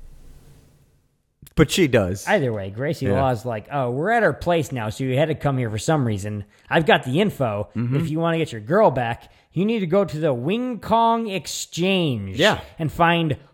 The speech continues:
Speaker 2: Lo Pan. That's
Speaker 1: Yeah.
Speaker 2: how you're gonna get your girl back." But it takes, like, fifteen minutes of, like, more complex dialogue for us to
Speaker 1: Mm-hmm.
Speaker 2: learn that. <clears throat>
Speaker 1: Hey.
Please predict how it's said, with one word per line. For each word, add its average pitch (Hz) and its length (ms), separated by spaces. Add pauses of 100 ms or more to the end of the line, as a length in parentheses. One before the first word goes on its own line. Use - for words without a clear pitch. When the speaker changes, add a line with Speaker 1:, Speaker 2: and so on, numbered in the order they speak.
Speaker 2:
Lo 175 340
Pan. 175 680 (100)
That's 196 200
Speaker 1:
Yeah. 233 80
Speaker 2:
how 208 60
you're 120 180
gonna 113 140
get 98 200
your 98 100
girl 98 280
back." 120 480 (540)
But 135 120
it - 80
takes, 117 260
like, - 420
fifteen 110 500
minutes 98 320
of, 95 100
like, 98 260
more 107 280
complex 101 540
dialogue 104 520
for 139 120
us 156 80
to 202 60
Speaker 1:
Mm-hmm. 220 80
Speaker 2:
learn 123 180
that. 127 300 (520)
<clears throat> 175 1800 (380)
Speaker 1:
Hey. 135 420